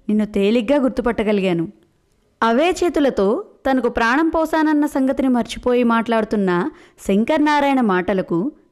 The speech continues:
రామకోటి కదిలిపోయాడు. కొట్టిన చిన్న దెబ్బకే అంతలా బాధపడిపోతున్నాడు.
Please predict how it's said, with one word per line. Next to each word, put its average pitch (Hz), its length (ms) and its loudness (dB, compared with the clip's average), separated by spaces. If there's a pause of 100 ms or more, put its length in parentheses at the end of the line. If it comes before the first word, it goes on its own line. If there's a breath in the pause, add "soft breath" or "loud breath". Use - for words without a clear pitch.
(120)
రామకోటి 226 560 0
కదిలిపోయాడు. 196 800 0 (440 soft breath)
కొట్టిన 277 380 0
చిన్న 247 340 2
దెబ్బకే 247 460 -2
అంతలా 226 460 0
బాధపడిపోతున్నాడు. 240 1040 -2